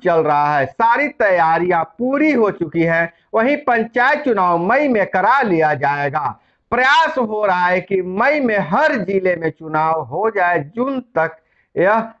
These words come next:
नहीं जाए। इधर आयोग की ओर से सारी तैयारियां की जा रही है। छह अप्रैल तक चुनाव संबंधी सारी कमियों को दूर करने को कहा गया है।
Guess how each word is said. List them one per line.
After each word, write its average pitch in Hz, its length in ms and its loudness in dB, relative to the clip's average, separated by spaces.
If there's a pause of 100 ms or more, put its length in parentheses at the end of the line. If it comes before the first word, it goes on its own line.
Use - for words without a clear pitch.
(100)
नहीं 214 500 0
जाए। 147 500 0 (440)
इधर 277 280 2
आयोग 262 600 4
की 233 320 -4
ओर 262 260 2
से 226 180 -2
सारी 254 360 0
तैयारियां 165 680 0
की 254 260 -2
जा 226 140 2
रही 185 280 2
है। 170 320 -2
छह 311 120 0
अप्रैल 190 580 0
तक 170 140 -4
चुनाव 247 460 -2
संबंधी 170 720 -2
सारी 254 460 0
कमियों 185 480 -4
को 185 200 -6
दूर 269 360 0
करने 170 460 -2
को 175 260 -6
कहा 160 420 0
गया 151 320 0
है। 147 400 -2